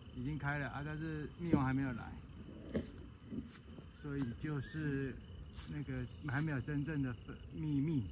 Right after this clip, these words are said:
不然的话，那个蜜蜂一下就来得那么近，不可能不来。好，所以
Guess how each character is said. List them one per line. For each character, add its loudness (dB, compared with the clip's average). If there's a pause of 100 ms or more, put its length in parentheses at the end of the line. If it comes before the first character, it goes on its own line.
(1300)
不 -2
然 6
的 4
话， 6
那 4
个 6
蜜 6
蜂 6
一 6
下 2
就 4
来 2
得 0
那 8
么 6
近， 4 (1500)
不 6
可 4
能 4
不 4
来。 2 (1900)
好， 0 (1400)
所 8
以 12